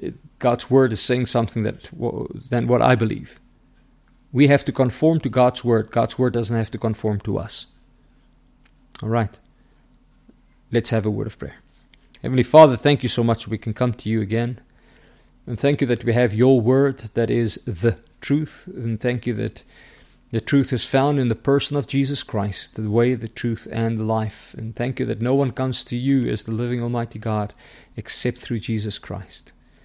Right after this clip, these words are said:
And thank you, Father, that we can know the truth and the truth can set us free.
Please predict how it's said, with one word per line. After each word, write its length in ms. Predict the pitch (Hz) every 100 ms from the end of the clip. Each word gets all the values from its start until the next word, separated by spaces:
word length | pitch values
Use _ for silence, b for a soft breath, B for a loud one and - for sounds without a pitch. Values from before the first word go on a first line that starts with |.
| b b b b _
And 100 | 120
thank 220 | - 147
you, 60 | 139
Father, 300 | - 139 135
that 240 | 123 120
we 100 | 123
can 480 | 113 120 110 104 107
know 160 | 113 135
the 120 | 135
truth 340 | - 170 170
and 100 | 120
the 80 | 107 - -
truth 260 | 135 131
can 120 | - 110
set 240 | - 107
us 100 | 101
free. 400 | - 127 160 160